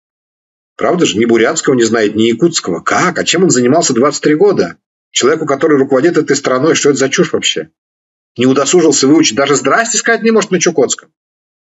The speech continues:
И при этом нам, нас учат по, по языковому вопросу, понимаешь? Украину обучает языковому вопросу,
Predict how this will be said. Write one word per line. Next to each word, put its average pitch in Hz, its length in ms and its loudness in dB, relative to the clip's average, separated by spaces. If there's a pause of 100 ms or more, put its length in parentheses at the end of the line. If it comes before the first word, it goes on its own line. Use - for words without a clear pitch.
(260)
И 117 60 0
при 160 120 0
этом 160 220 0
нам, 175 200 0
нас 156 200 0
учат 180 300 -2 (180)
по, 143 140 2
по 147 100 -2
языковому 147 480 2
вопросу, 185 500 2
понимаешь? 131 520 0
Украину 208 420 0
обучает 170 480 0
языковому 117 480 0
вопросу, 120 500 -2